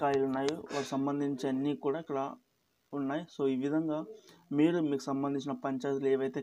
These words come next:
ఖాళీలు ఉన్నాయో వాటి వివరాలన్నీ కూడా ఈ విధంగా తెలుసుకోవచ్చును. So, అలాగే మీరు ఎలా అప్లై చేయాలనుకుంటే కనుక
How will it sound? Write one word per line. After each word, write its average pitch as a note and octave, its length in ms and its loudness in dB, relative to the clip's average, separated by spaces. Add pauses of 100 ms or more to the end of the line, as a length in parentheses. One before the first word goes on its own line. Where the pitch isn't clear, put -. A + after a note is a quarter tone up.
ఖాళీలు C3 260 -2
ఉన్నాయో C#3+ 240 -2
వాటి B2+ 220 -2
వివరాలన్నీ C3+ 520 -2
కూడా D3+ 200 -2
ఈ - 60 -2
విధంగా C3+ 220 -4 (160)
తెలుసుకోవచ్చును. B2+ 640 -6 (640)
So, - 60 0 (100)
అలాగే E3 300 4 (420)
మీరు C#3+ 180 4
ఎలా D3+ 180 6
అప్లై D#3+ 260 -2
చేయాలనుకుంటే C#3+ 540 0
కనుక C3+ 220 -4